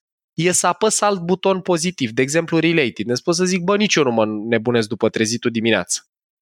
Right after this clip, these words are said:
Sau dacă omul întârzie, că are copilul la grădiniță, la mama naibii și trebuie să-l ducă până acolo sau la școală și după aia ajunge la birou, băi, să zic, „Băi, eu îmi dau perfect seama că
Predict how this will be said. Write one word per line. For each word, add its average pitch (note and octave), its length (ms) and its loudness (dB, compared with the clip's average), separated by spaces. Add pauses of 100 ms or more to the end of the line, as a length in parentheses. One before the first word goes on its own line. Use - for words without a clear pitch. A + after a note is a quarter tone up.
(140)
Sau B2 180 2
dacă C3 260 0
omul D#3 260 0
întârzie, D3+ 480 0
că C#3+ 140 -4
are C#3 440 2
copilul C#3 380 0
la B2 120 2
grădiniță, A#2+ 600 -2
la A2 140 2
mama A#2+ 280 2
naibii A#2 340 -2
și - 160 -2
trebuie A2 160 -2
să-l A2 200 0
ducă B2 220 0
până A#2+ 220 0
acolo A2+ 300 0
sau G#2+ 200 0
la G#2+ 120 2
școală A2+ 340 -2
și G2+ 100 -6
după A2+ 220 -2
aia B2 120 2
ajunge A2+ 340 -2
la A2 120 4
birou, G#2 300 2
băi, E3+ 160 2
să F3+ 140 -2
zic, F3 120 -4
„Băi, E3 280 -2 (120)
eu C3+ 500 2
îmi C3+ 80 -6
dau D3+ 240 0
perfect D3+ 420 -2
seama C#3+ 300 0
că A2+ 220 -4